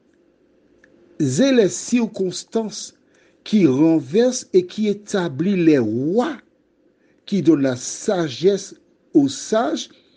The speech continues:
et la science à ceux qui ont de l'intelligence. »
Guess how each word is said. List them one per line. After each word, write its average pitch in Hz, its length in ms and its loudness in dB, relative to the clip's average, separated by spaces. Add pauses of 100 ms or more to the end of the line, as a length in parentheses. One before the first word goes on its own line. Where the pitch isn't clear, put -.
(240)
et 160 80 6
la 143 160 2
science 247 520 -6 (380)
à 135 100 -10
ceux - 480 0
qui - 220 -2
ont 123 60 2
de 113 100 2
l'intelligence. » 101 840 -6